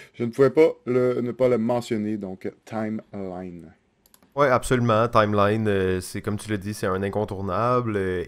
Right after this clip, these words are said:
Speaker 2: et je suis toujours surpris de voir à quel point les gens qui ne connaissent pas ce jeu-là sont impressionnés par ce jeu-là.
Speaker 1: Ouais,
Speaker 2: Euh,
Speaker 1: exact. Comme, comme
Speaker 2: c'est
Speaker 1: je, je l'ai été quand j'ai découvert le jeu, mais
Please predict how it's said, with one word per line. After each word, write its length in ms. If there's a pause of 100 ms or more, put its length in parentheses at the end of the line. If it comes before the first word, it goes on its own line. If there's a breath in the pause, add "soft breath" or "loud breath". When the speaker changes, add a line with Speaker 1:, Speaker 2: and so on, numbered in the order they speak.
Speaker 2:
et 140
je 60
suis 180
toujours 340
surpris 560
de 100
voir 380
à 80
quel 240
point 260
les 180
gens 480
qui 180
ne 100
connaissent 500
pas 220
ce 160
jeu-là 320
sont 340
impressionnés 720
par 180
ce 140
jeu-là. 300 (880 loud breath)
Speaker 1:
Ouais, 60 (240)
Speaker 2:
Euh, 140
Speaker 1:
exact. 280
Comme, 360
comme 220
Speaker 2:
c'est 40
Speaker 1:
je, 260
je 120
l'ai 180
été 220
quand 160
j'ai 100
découvert 460
le 160
jeu, 240
mais 100